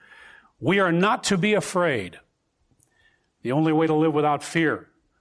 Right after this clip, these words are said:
is to keep our eyes on our King Jesus. Stop letting your imagination come under the control of darkness, under the control of Satan. You know that Satan is at work when you are tempted to fear.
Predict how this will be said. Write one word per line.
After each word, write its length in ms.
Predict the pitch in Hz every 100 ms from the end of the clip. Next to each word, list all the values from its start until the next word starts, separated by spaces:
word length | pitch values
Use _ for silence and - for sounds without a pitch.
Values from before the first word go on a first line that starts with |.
| _ _ _
is 120 | 113
to 100 | -
keep 260 | - 202 175
our 200 | 165 156
eyes 460 | 156 156 156 156 - _ _
on 140 | 127 143
our 160 | 156
King 360 | 156 196 202 175
Jesus. 540 | 151 156 110 87 - - _ _ _ _ _ _
Stop 440 | - - 196 196
letting 320 | 156 185 190 185
your 200 | 156 151
imagination 840 | 165 180 151 165 175 170 175 185
come 180 | 165 175
under 160 | 165
the 80 | 156
control 640 | 143 139 - 196 196 196
of 200 | 165 123
darkness, 640 | 139 180 175 107 101 - - _ _ _ _ -
under 160 | 139
the 80 | 139
control 440 | 139 127 170 175 165
of 120 | 123
Satan. 400 | - 143 - - _ _ _ _ _ _ _ _ _ _ _ _ _ _
You 120 | 113
know 160 | 127 147
that 140 | 123 -
Satan 480 | - 175 160 135
is 160 | 143 127
at 100 | 120
work 400 | 143 196 131 - - - -
when 160 | 139
you 160 | 135 127
are 100 | 117
tempted 680 | - 254 196 127 131 147 -
to 120 | 139
fear. 500 | - - 160 110